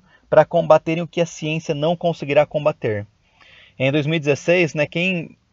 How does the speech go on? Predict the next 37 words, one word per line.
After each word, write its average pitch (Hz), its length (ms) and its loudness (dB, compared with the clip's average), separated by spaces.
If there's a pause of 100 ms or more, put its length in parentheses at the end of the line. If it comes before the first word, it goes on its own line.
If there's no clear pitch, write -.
(300)
observasse 139 600 2
essa 139 160 -6
mensagem 135 720 0
pensaria, 127 600 -2
né, 123 120 -6
"Mas 143 200 -6
como 160 320 2
a 143 40 2
ciência 147 440 -8
não 143 120 -6
conseguirá 131 360 -4
combater? 127 640 -4 (460)
Como 175 300 2
a 165 40 2
ciência 156 400 -6
não 147 120 -6
fará 143 260 2
nada? 127 480 0 (580)
Nós 151 300 4
temos 151 240 -4
a 143 80 -2
ciência 151 500 -4
aos 131 80 0
nossos 131 360 -6
pés, 135 420 2
conseguimos 147 500 -6
fazer 151 300 -2
qualquer 160 500 0
remédio, 139 580 -4
qualquer, 160 420 -2 (640)
não 165 420 0
tem 190 240 -4
como 170 340 0
disseminar 139 560 -2
uma 131 140 0
doença", 120 500 -6
né? 139 220 -8